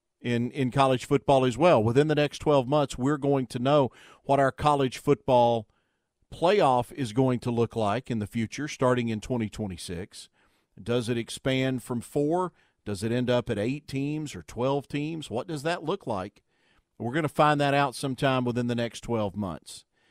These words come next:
And once we know that, that's when I think things will start to change. Now, by change, I don't know that we'll necessarily see the change.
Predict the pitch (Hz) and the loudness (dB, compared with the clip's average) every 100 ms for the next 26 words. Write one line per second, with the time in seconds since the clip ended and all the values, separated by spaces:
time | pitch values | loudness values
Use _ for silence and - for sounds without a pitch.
0 | _ _ _ - 117 107 95 120 160 170 | _ _ _ -6 -2 -2 -2 2 2 0
1 | 175 185 175 170 165 165 160 104 - _ | -2 0 2 4 6 4 2 0 -6 _
2 | _ _ _ 69 80 131 156 - 123 117 | _ _ _ -10 -4 -4 -4 -8 -6 -4
3 | 113 107 - _ _ _ 120 117 127 117 | -4 -6 -10 _ _ _ -4 -4 -4 -6
4 | _ - 117 113 110 - 123 113 110 104 | _ -6 -4 -4 -6 -10 -8 -4 -2 -4
5 | - 123 117 - - 135 101 92 120 113 | -2 -2 -2 -8 -6 -4 -4 -6 -4 -4
6 | 104 104 - - 208 175 127 - _ _ | -2 -4 -4 -8 -4 -4 -4 -8 _ _
7 | _ _ - 196 180 165 165 143 143 156 | _ _ -2 2 4 4 4 2 2 0
8 | - 139 151 147 127 117 - - 170 175 | -2 -6 2 2 2 -2 -6 -4 -4 -2
9 | 185 175 175 185 175 185 196 196 - | -2 -4 -2 -4 -4 -4 -6 -10 -14